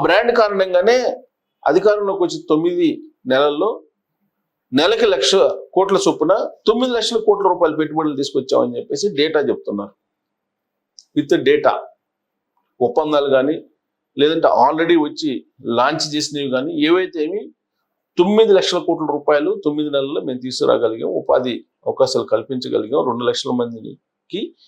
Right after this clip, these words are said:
అలాగే మిగతా వాళ్ళకి కూడా ఇప్పుడు ఉపాధి కలుగుతుంది.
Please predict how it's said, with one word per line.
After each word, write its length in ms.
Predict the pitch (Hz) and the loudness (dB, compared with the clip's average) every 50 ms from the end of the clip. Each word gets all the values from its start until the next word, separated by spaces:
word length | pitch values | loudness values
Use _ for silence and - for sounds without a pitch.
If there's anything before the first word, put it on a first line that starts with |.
| _ _ _ _ _ _ _ _ _ _ - - | _ _ _ _ _ _ _ _ _ _ -4 0
అలాగే 280 | 139 147 151 156 156 143 123 - - - - _ _ _ _ - 139 | 0 0 0 0 -2 -2 -2 -4 -6 -10 -16 _ _ _ _ -2 -2
మిగతా 200 | 143 143 - 175 160 | 0 2 2 2 2
వాళ్ళకి 220 | 156 - - 123 - 151 | 2 0 -2 0 2 2
కూడా 100 | 156 170 160 | 2 2 2
ఇప్పుడు 180 | - 131 127 123 | 2 2 2 2
ఉపాధి 260 | - 147 151 143 135 - 131 | 2 0 0 0 2 2 0
కలుగుతుంది. 380 | 113 120 - - - 143 180 | 0 0 -2 -4 -2 -2 -2